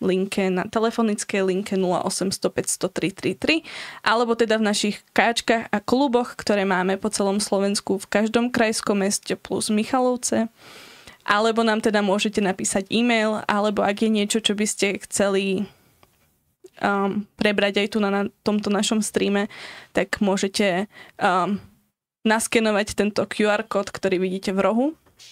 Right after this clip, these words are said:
A nájsť nás tiež môžete na veckách, na stredných alebo základných školách. Neviem, či aj vy máte tie naše nálepky. Asi nie?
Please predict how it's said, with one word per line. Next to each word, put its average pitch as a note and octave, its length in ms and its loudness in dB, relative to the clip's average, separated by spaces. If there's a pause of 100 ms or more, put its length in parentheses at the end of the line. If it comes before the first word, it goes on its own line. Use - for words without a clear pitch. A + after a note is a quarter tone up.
(540)
A G#3+ 100 2
nájsť G3+ 240 2
nás A3 240 0
tiež G#3+ 240 2
môžete A#3 480 2
na F3+ 320 0 (320)
veckách, A3+ 720 0
na F3 160 2
stredných B3 480 2
alebo G#3+ 320 2
základných G#3 500 2
školách. G#3 540 4
Neviem, A#3 320 2
či - 80 0
aj A#3 160 4
vy G#3+ 80 0
máte G#3 320 2
tie A#3 160 2
naše G#3+ 240 2
nálepky. A3+ 720 0 (800)
Asi A#3 300 0
nie? A#3+ 400 2